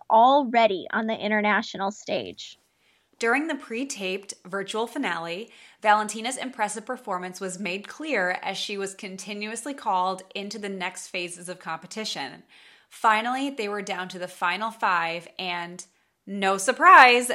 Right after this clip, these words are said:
Speaker 2: Valentina was included in this group.
Speaker 1: Although Valentina made it to the very end of the competition, she ultimately did not walk away as Miss Ven-, Venezuela,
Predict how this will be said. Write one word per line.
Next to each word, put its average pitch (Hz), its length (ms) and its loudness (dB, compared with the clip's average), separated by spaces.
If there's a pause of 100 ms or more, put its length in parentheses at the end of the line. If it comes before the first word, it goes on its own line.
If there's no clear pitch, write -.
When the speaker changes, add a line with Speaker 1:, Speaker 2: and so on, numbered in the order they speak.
Speaker 2:
Valentina 233 640 0
was 208 180 -6
included 190 480 -6
in 185 320 -8
this 170 220 -10
group. - 400 -12 (1000)
Speaker 1:
Although 320 320 8
Valentina 311 540 2
made 254 240 -2
it 247 100 -6
to 262 120 -12
the 240 140 -4
very 247 440 0
end 233 240 -2
of 220 80 -8
the 226 80 -4
competition, 196 720 -2
she - 240 -2
ultimately 262 560 2
did 220 140 2
not 214 320 4
walk 226 200 4
away 196 260 4
as 208 180 0
Miss 214 180 -2
Ven-, 208 320 2
Venezuela, 202 720 2